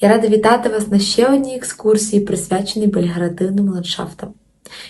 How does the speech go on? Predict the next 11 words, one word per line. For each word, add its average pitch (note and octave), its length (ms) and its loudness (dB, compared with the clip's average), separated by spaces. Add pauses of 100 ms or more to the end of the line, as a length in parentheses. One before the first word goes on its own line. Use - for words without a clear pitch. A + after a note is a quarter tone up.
(160)
І G3+ 80 -4
сьогодні A#3+ 440 2
ми G#3 100 4
з G3+ 60 0
вами G3+ 200 4
поговоримо G#3 760 0 (260)
про A#3 360 -2
фортифікаційні A3 1040 -2
споруди F3+ 500 -4
міста E3+ 320 -4
Києва. - 340 -4